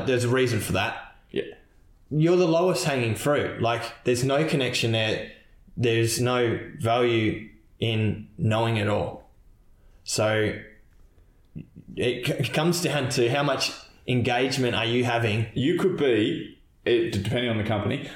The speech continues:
Speaker 2: you could be the fastest or the best on the tools, and you could still be viewed as the lowest fruit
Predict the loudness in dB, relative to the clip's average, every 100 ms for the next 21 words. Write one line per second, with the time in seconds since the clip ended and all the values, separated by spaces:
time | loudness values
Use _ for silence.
0 | -4 -2 0 2 4 2 0 -6 -14 _
1 | _ _ -20 -6 -6 -2 0 0 0 0
2 | 0 -4 -14 -20 -14 -2 0 2 0 0
3 | 0 0 0 -2 0 2 4 2 0 -4
4 | -14 -20 -6 -2 -2 0 0 -2 -2 0
5 | 0 0 0 0 2 2 2 2 2 0
6 | -4 -2 0 0 2 2 4 2 0 -6
7 | -12 -2 2 2 0